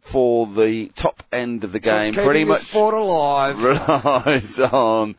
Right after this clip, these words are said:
Speaker 1: that money, that sweet, sweet Olympic money.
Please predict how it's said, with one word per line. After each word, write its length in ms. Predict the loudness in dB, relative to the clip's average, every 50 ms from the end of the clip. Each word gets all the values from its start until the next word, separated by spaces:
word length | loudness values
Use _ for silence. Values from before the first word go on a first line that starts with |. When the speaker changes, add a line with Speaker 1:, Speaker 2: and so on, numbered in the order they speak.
| -18 -20 -20 -20 -20 -20 _ _ _ _ _ _ _ -4
Speaker 1:
that 180 | -4 -4 -4 _ _ _ _ _ _ _
money, 480 | -12 -6 -2 -2 -2 -2 -2 -6 -6 -4
that 240 | -2 -4 -4 -4 -10
sweet, 560 | -20 -20 -18 -14 -12 -10 -8 -8 -8 -10 -10 _ _ _
sweet 600 | -20 -20 -18 -18 -18 -16 -10 -6 -4 -4 -4 -6 _ _ _ _ _ _ -4
Olympic 580 | -2 0 0 2 2 0 0 0 -2 -6 -4 -2
money. 240 | 0 0 0 0